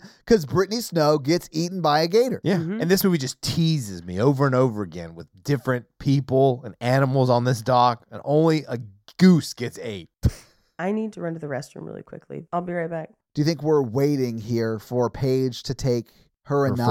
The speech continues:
Speaker 1: inaugural
Speaker 2: shit.
Speaker 1: shit
Speaker 2: Yeah, I
Speaker 1: at her
Speaker 2: think
Speaker 1: first
Speaker 2: so.
Speaker 1: house?
Speaker 2: And I'm so happy about it.
Speaker 1: Honestly, Mikey, I'm just thrilled that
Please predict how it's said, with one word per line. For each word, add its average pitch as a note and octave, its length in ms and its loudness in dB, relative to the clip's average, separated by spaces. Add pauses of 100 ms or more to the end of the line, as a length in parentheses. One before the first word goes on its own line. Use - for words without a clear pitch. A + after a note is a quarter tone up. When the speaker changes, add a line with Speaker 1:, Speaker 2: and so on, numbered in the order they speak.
(200)
Speaker 1:
inaugural C3+ 320 2
Speaker 2:
shit. - 320 0
Speaker 1:
shit B2 60 2
Speaker 2:
Yeah, A#2 360 4
I C#3 120 2
Speaker 1:
at G#2+ 60 4
her A#2+ 100 4
Speaker 2:
think B2+ 100 2
Speaker 1:
first C3+ 320 2
Speaker 2:
so. C3 60 -4
Speaker 1:
house? C3 460 -2 (200)
Speaker 2:
And E3 80 2
I'm E3+ 80 4
so G3 220 4
happy C3 460 4
about E2 420 -2
it. F2+ 60 -6
Speaker 1:
Honestly, G3+ 400 0
Mikey, F3 320 2
I'm F#3+ 80 0
just A#3 220 -8
thrilled F#3 400 0
that D3 160 2